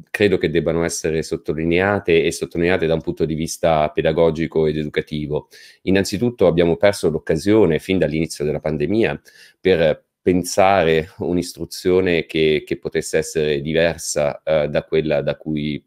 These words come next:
pro-, mm, pro-, pro-, proveniamo, eh, tutti noi. Innanzitutto, oh, per quanto riguarda il numero, eh, degli studenti in ogni singola classe, per le modalità didattiche, naturalmente anche per quanto riguarda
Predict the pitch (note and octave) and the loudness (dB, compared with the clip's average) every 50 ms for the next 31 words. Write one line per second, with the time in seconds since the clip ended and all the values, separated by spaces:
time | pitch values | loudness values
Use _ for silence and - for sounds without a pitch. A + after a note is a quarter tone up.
0 | _ _ _ - D#2 D2 C#2 C#2 C#2+ C#2+ C#2 - _ _ _ _ C#2+ D2+ C#2+ A#1+ | _ _ _ -6 -4 -4 -4 -4 -4 -6 -6 -8 _ _ _ _ -10 -10 -10 -10
1 | G#1 _ _ - D#2 D2 C#2 C#2+ - - D2 D2 - _ _ _ - D#2 - - | -14 _ _ -6 -6 -4 -4 -6 -10 -10 -16 -16 -16 _ _ _ -6 -6 -6 -8
2 | _ _ - - - - _ _ _ _ _ - F2+ E2+ E2+ E2+ F2 F2 F2+ G2 | _ _ -20 -20 -20 -20 _ _ _ _ _ 0 4 4 6 6 6 4 4 4
3 | F#2+ F2 F2+ F2 E2+ D#2 - - - _ D#2+ D#2 D2+ - - - G2 - - - | 2 2 4 4 2 2 0 -4 -4 _ 0 0 0 -2 -6 -10 -10 -10 -4 -2
4 | E2+ E2+ D#2 C#2+ C#2 C#2 C#2+ D#2 E2+ _ - F2 D#2 E2 E2+ E2+ - G2 - A#2+ | 0 0 0 0 -2 -4 -6 -8 -14 _ -6 -2 0 0 -2 -2 -4 -6 -6 -6
5 | C3 C3 - - F#2+ F2+ - - D#2 D#2 D#2 D#2 D2+ C#2+ B1+ - _ - D#2 - | -8 -4 2 4 4 4 4 2 2 2 2 2 2 0 -2 -4 _ -6 -2 0
6 | E2+ D#2+ D#2 D#2 D2 D2 D#2 D#2 D#2 D#2+ D#2 D2+ D#2+ G2+ A2+ G#2 E2+ D#2 C#2+ C#2 | -2 -2 0 -2 -2 2 2 2 2 2 0 2 2 4 4 4 4 2 0 -2
7 | B1+ - _ _ _ - D2+ C#2+ C#2 D2 D#2+ D#2 D#2 - - - D#2 D#2 F2+ F2 | -6 -8 _ _ _ -4 -4 -4 -2 -2 -2 -4 -4 -8 -8 -4 0 2 2 2
8 | E2+ D#2 - D#2+ D#2+ D#2 D#2 D#2 D#2 D#2 - - - D#2 D2+ D#2 D2+ D#2 - G#2+ | 2 0 -2 -4 -2 0 0 0 0 -2 -4 -4 -6 -2 0 2 0 2 2 2
9 | G2 F2 D#2+ D#2+ - - - C#2+ - _ - - - _ _ _ _ F#2+ F2+ F2+ | 2 2 2 -2 -6 -8 -8 -8 -8 _ -20 -20 -20 _ _ _ _ 0 2 4
10 | F2 E2+ D#2+ D#2 - _ _ _ _ _ _ _ _ _ - _ - G2 G2 F#2+ | 4 4 4 0 -4 _ _ _ _ _ _ _ _ _ -20 _ -2 0 0 2
11 | F2+ F2+ D#2+ E2 E2 D#2 C#2+ D#2+ E2 G2 G2 F2 - - - D#2 C#2+ - D2+ D2+ | 2 2 2 0 -2 -2 -2 0 0 2 2 2 -2 -4 -8 -10 -6 -6 -8 -8
12 | - _ - - - - _ _ _ _ _ _ _ F#2 F2 E2+ - F2 E2 D#2+ | -8 _ -20 -20 -20 -20 _ _ _ _ _ _ _ -2 -2 0 2 2 2 2
13 | E2 G#2 G2+ G2+ - E2 - - G2 A2 A2 F#2+ F#2 E2+ - - D#2 C#2+ - - | 4 2 0 2 -2 -2 0 0 0 2 2 2 0 0 0 -2 -4 -2 -2 -6
14 | C#2 - - E2+ D#2+ E2 - D#2+ C#2+ D#2 D2 E2 E2+ E2 E2 D#2+ D#2+ E2 D#2 D2+ | -8 -2 -2 -2 -2 -2 -4 -4 -4 -2 0 2 2 2 2 0 -2 0 0 0
15 | - - | -2 -4